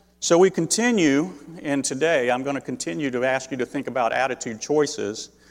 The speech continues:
along with two other key words that I want you to think about. One is forgive, and one is rejoice. Several years ago, I was watching a interview of Herm Edwards. He's a former N F L player and, and football coach.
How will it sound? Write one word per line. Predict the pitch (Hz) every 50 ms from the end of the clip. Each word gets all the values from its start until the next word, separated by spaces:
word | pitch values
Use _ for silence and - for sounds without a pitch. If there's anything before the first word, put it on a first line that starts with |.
| - - - -
along | - 139 143 165 170 175
with | 175 165 160
two | - - 185 180
other | 175 170 160
key | 147 - 185 170 160
words | 147 139 131 131 127 127
that | 131 127
I | 127
want | 123 127 131 127 -
you | 139
to | 127
think | - - 139 127 -
about. | 147 110 113 110 104 107 -
One | 127 135 151 160 160
is | 143 -
forgive, | - - 131 127 123 131 127 143 180 190 185 - - - - _ _ _ _ _ _ _ _ _ _ _ _ _ _ _ _ _ -
and | 135 127 135
one | 135 151 151
is | 147 135 123
rejoice. | 127 123 120 120 135 139 135 104 92 - - - - - - _ _ _ _ _ - _ -
Several | - - 170 180 202 208 214
years | 208 196 190 190 165 170
ago, | 170 160 160 156 151 156 156 160 165 156
I | 143
was | 143 143 143 131 147
watching | 147 151 156 151 - 156 151 147 143 -
a | - 131 127 127 120 120 120 113 - - - _ _ _ _ _ _ _ _ _ _ _ _ _ _ - -
interview | 170 190 180 156 151 143 143 143 139 139 -
of | - 135 131 127 123 113 -
Herm | - 170 180 180 165 151
Edwards. | 156 147 127 123 120 117 123 - -
He's | - 143 135 135
a | 143
former | 139 - 160 156 151 147 143
N | 143 139 135
F | 131 -
L | 139 131 123
player | - - 165 170 170 165 165 165 160
and, | 147 123 117 107 - - - - -
and | - 135 120 117 -
football | - 180 156 160 156 151
coach. | 156 - 160 156 156 151 - -